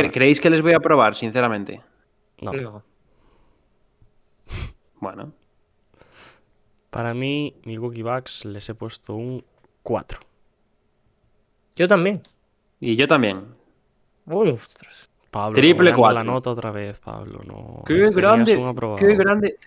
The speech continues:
Speaker 2: Escúchame, te mando captura ahora mismo de la, del
Speaker 1: <laughs>
Speaker 2: blog de notas con las
Speaker 1: No hace
Speaker 2: notas,
Speaker 1: falta,
Speaker 2: ¿eh?
Speaker 1: no hace
Speaker 2: Por
Speaker 1: falta que me
Speaker 2: favor.
Speaker 1: mandes nada.
Speaker 2: Por favor. Qué grande Big Ben, eh, poniéndome tres coma cuatro de, del chat, eh, haciéndome la media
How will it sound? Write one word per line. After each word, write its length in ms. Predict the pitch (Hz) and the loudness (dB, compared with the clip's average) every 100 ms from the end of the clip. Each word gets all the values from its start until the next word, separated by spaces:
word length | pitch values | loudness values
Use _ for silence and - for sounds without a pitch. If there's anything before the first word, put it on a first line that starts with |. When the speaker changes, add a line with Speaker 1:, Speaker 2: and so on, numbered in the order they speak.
| - | -20
Speaker 2:
Escúchame, 420 | - 156 156 147 | -4 0 2 2
te 100 | 139 | 2
mando 220 | 143 151 | 0 2
captura 360 | 151 - 175 170 | -2 -2 2 4
ahora 120 | 156 | 4
mismo 300 | 143 - 120 | 2 0 0
de 80 | 120 | 0
la, 320 | 117 117 113 - | 0 0 -4 -6
del 140 | 123 123 | -4 -2
Speaker 1:
<laughs> 300 | 123 117 247 | -4 0 0
Speaker 2:
blog 140 | 139 | 2
de 100 | 143 | 2
notas 200 | 147 151 | 0 0
con 120 | - 127 | -2 -2
las 100 | 110 | 0
Speaker 1:
No 80 | 110 | -2
hace 100 | 104 | -2
Speaker 2:
notas, 140 | 104 | -4
Speaker 1:
falta, 180 | 131 98 | -4 -6
Speaker 2:
¿eh? 40 | |
Speaker 1:
no 80 | 104 | -8
hace 80 | 113 | -6
Speaker 2:
Por 100 | 120 | -6
Speaker 1:
falta 140 | 104 117 | 0 4
que 40 | |
me 0 | 120 | 4
Speaker 2:
favor. 140 | 110 | 2
Speaker 1:
mandes 180 | - - | 0 -14
nada. 260 | - - _ _ _ - | -16 -16 _ _ _ -12
Speaker 2:
Por 80 | 104 | -2
favor. 320 | 110 113 107 _ _ _ _ _ _ - - | 2 2 2 _ _ _ _ _ _ -20 -4
Qué 140 | 143 | 2
grande 300 | 156 175 170 | 4 4 4
Big 200 | 139 175 | 4 2
Ben, 400 | 170 202 208 208 - | 4 4 2 -2 0
eh, 600 | 135 127 120 117 113 110 | 4 6 6 4 2 0
poniéndome 420 | 120 123 147 170 165 | 0 2 2 2 0
tres 220 | 156 147 | -2 -2
coma 220 | 170 143 | 0 0
cuatro 580 | 135 147 165 160 160 185 175 | 4 2 4 0 0 -4 -18
de, 680 | - 113 120 117 113 110 107 | -16 -6 -2 0 0 -2 -2
del 200 | 110 101 | -4 -4
chat, 260 | - 110 143 | 0 0 0
eh, 80 | 117 | -4
haciéndome 360 | 117 131 139 139 | -2 -2 0 2
la 60 | |
media 420 | 123 139 156 160 | 2 4 2 0